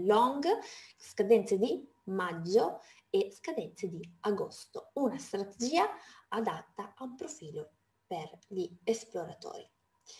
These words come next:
Andiamo a prendere la nostra piattaforma simulata, T V S, e dopo che abbiamo individuato, sempre grazie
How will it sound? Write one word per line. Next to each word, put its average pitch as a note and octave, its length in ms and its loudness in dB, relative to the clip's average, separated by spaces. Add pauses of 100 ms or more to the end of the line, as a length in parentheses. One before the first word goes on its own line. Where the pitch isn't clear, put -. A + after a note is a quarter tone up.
(320)
Andiamo A#3 220 4
a - 20 2
prendere A#3 300 4
la G#3 80 6
nostra G#3 340 -2
piattaforma F#3 720 -6
simulata, F3+ 920 -2
T D#3+ 140 -12
V D3+ 240 -4
S, - 240 -10 (760)
e F#3 120 -2
dopo G#3+ 640 6
che A#3+ 380 6
abbiamo F#3 1080 6
individuato, G3 1120 6
sempre - 340 -2
grazie F3+ 640 -2